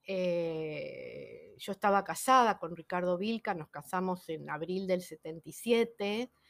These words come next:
tuvimos dos hijos, Gabriel y Hernán. Y por esa época, en mil novecientos ochenta en adelante, solía venir,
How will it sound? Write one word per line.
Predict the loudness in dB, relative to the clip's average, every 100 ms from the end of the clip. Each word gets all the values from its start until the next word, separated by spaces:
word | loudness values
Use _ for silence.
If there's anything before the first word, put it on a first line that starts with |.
| _
tuvimos | -6 -4 -2 -4
dos | -6 -10 -2
hijos, | -2 -2 -2 -2 -2
Gabriel | -4 -4 -6 -6
y |
Hernán. | -12 -4 0 2 0 -4 -10 _ _ _ _ _ _ _ _ _
Y | 0 2 2
por | 2 2
esa | 2 4 4 6
época, | 2 4 4 4 0 2 4 4 2
en | 0
mil | 0 0
novecientos | 0 2 0
ochenta | 0 2 2 2 0 -2
en | -2
adelante, | 0 0 4 2 2 -2 -6
solía | -4 -4 0 0
venir, | 0 -2 -2 0 0 -2